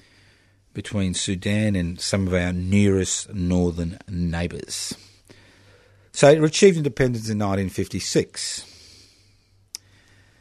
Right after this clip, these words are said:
It, uh, most people, Sudan is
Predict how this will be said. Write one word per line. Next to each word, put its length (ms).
It, 460
uh, 360
most 300
people, 440
Sudan 340
is 140